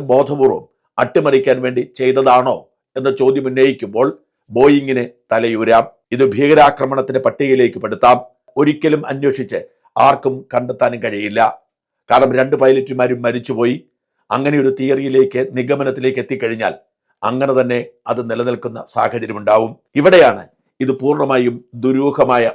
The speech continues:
അപകടമായി മാറുന്നത്. ഇതേ സമയത്ത് തന്നെ ആർ എ ടി, റാം എയർ ടർബൈൻ പ്രവർത്തനക്ഷമമായി എന്നും റിപ്പോർട്ടിൽ പറയുന്നു. നേരത്തെ ഈ റാം എയർ ടർബൈനുമായി ബന്ധപ്പെട്ട് ഞാൻ ചില വീഡിയോകൾ ചെയ്തിരുന്നു.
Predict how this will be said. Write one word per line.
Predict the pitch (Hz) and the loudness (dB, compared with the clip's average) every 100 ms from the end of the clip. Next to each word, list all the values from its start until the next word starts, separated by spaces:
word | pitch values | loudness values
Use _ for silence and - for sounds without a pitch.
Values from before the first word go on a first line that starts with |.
| - | -2
അപകടമായി | 113 123 120 110 110 107 | 0 2 0 -2 -4 -4
മാറുന്നത്. | 107 107 113 117 117 - - | -2 -2 0 2 0 -2 -4
ഇതേ | 147 190 190 | 4 4 4
സമയത്ത് | 170 160 | -2 -2
തന്നെ | 156 147 - 139 | -2 -4 -2 2
ആർ | 156 151 | 4 4
എ | 135 | 0
ടി, | 82 - 135 | -8 -4 2
റാം | 156 165 151 | 2 2 0
എയർ | 147 127 - | -2 -2 0
ടർബൈൻ | 139 135 139 135 80 69 _ _ _ | 2 4 2 2 0 -12 _ _ _
പ്രവർത്തനക്ഷമമായി | - 135 151 160 151 151 151 143 135 131 127 151 | -2 2 0 0 -2 -2 -4 -2 0 0 0 -4
എന്നും | 131 123 120 | -6 -4 -4
റിപ്പോർട്ടിൽ | 117 120 117 107 | -2 -2 -2 -4
പറയുന്നു. | 107 110 117 120 - _ 117 | -2 -2 -4 -6 -8 _ 0
നേരത്തെ | 131 - 151 147 | 2 2 0 0
ഈ | 135 - - - | -2 -10 -10 -2
റാം | 135 147 147 | 0 0 0
എയർ | 143 139 - | 0 -2 -2
ടർബൈനുമായി | 139 135 135 135 143 135 | -2 2 0 0 -2 0
ബന്ധപ്പെട്ട് | 135 131 123 127 | 0 0 -2 -2
ഞാൻ | 127 143 | -2 0
ചില | 139 131 | 2 0
വീഡിയോകൾ | 127 127 123 107 | 0 0 0 -2
ചെയ്തിരുന്നു. | 107 110 107 117 | -8 -8 -6 -6